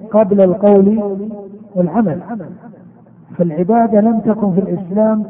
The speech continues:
نوعا من السر الخاص، وما كان له عليه الصلاة والسلام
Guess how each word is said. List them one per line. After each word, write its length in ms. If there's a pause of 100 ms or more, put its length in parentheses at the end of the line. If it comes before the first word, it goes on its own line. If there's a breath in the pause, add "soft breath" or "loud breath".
(280)
نوعا 360
من 320
السر 320
الخاص، 380 (1080)
وما 300
كان 380
له 580
عليه 280
الصلاة 420
والسلام 640